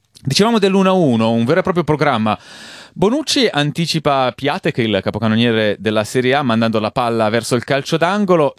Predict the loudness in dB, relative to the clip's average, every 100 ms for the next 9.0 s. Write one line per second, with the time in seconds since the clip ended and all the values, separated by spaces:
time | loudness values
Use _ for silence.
0 | _ 0 2 0 0 0 0 -2 0 0
1 | 2 0 0 0 0 0 2 0 0 0
2 | 0 0 2 0 0 0 2 0 0 2
3 | 2 4 2 2 -6 -8 -2 0 2 0
4 | 0 0 2 0 0 0 0 0 0 0
5 | 0 0 0 -2 -2 -6 -8 -4 0 0
6 | 0 0 2 2 0 0 2 4 4 4
7 | 4 2 0 -4 -4 -2 -2 -2 0 0
8 | 0 0 -2 -2 -4 -4 -20 -10 0